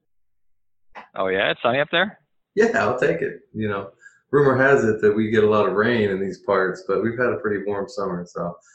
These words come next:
Speaker 2: I'm just gonna enjoy it. I'm not gonna complain a little bit 'cause if I turn around, it'll be raining.
Speaker 1: <laughs> Well, I had a great weekend here in the, in the Bay Area, too. It was, I was up in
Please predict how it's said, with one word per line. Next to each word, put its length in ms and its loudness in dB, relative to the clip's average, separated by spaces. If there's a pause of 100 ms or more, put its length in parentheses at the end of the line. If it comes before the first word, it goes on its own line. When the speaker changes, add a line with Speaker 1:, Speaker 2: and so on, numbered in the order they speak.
(200)
Speaker 2:
I'm 140 0
just 160 0
gonna 160 2
enjoy 260 2
it. 160 4
I'm 380 -8
not 200 -2
gonna 140 -2
complain 440 -4
a 60 0
little 300 -2
bit 260 2
'cause 340 -12 (380)
if 80 -14
I 80 -12
turn 120 2
around, 320 2
it'll 120 2
be 80 0
raining. 380 0 (1000)
Speaker 1:
<laughs> 40 -2 (1120)
Well, 100 0
I 80 4
had 80 2
a 60 0
great 260 0
weekend 320 0
here 260 2
in 140 -2
the, 180 -4
in 140 -6
the 60 -6
Bay 220 -2
Area, 320 -6
too. 200 -6
It 20 -10
was, 160 -10
I 60 -8
was 160 -8
up 100 -6
in 80 -12